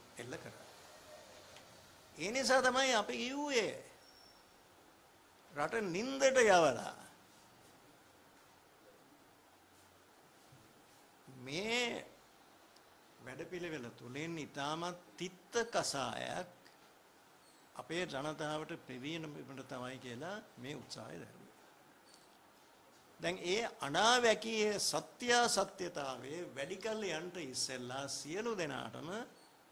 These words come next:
පැහැදිලි වන බවට කිසිම සැකයක් නැහැ. ඒතර මේක ලොකු ප්‍රශ්නයක්.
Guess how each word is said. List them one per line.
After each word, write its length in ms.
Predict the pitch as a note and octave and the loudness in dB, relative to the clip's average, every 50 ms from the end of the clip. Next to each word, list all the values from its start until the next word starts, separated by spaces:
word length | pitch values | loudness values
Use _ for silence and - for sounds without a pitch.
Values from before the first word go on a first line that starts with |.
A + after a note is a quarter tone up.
| - - - - - - - - - - - | -20 -20 -20 -20 -20 -20 -20 -20 -20 -20 -20
පැහැදිලි 480 | - - B2 C#3 D#3 E3 F3+ F3+ F#3 E3+ | -14 -10 -6 -6 -6 -4 -4 -6 -6 -6
වන 120 | D3+ C#3 | -6 -6
බවට 520 | A#2 A#2+ A#2 A2+ A2 G#2+ - E3 F#3 G3+ F#3+ | -8 -8 -8 -8 -10 -10 -10 -10 -10 -10 -12
කිසිම 400 | - - B2+ A2+ D3 D#3 E3 D#3+ C#3+ C#3 E3+ G#3+ D4+ - - - - - - - - - - - - - - - - - - | -12 -10 -10 -8 -8 -8 -8 -8 -8 -8 -10 -12 -12 -14 -18 -20 -20 -20 -20 -20 -20 -20 -20 -20 -20 -20 -20 -20 -20 -12 -8
සැකයක් 520 | - C3 C#3 A#2+ - C3 A#2+ C#3 - - | -6 -6 -6 -8 -10 -10 -12 -12 -14 -14
නැහැ. 320 | E3+ A#2 - - - - - - - - - - - - - - - - - - - - - - - - - - - - - - - - - - - - - - - - - - - - - - - - - - - - - - - - - - - - - - - - - - - - - - - - | -18 -18 -18 -20 -20 -20 -20 -20 -20 -20 -20 -20 -20 -20 -20 -20 -20 -20 -20 -20 -20 -20 -20 -20 -20 -20 -20 -20 -20 -20 -20 -20 -20 -20 -20 -20 -20 -20 -20 -20 -20 -20 -20 -20 -20 -20 -20 -20 -20 -20 -20 -20 -20 -20 -20 -20 -20 -20 -20 -20 -20 -20 -20 -20 -20 -20 -20 -20 -20 -20 -20 -20 -20 -20
ඒතර 220 | - C3+ C#3 F3 G#3 | -16 -10 -8 -6 -4
මේක 200 | G3+ F#3 G3 G#3 | 0 2 4 4
ලොකු 260 | A3 G#3+ G#3 A3+ A#3 | 4 4 4 2 2
ප්‍රශ්නයක්. 500 | A#3 A#3 G3 - - - A#2 A2+ - - | 4 4 4 2 0 -2 -4 -8 -16 -18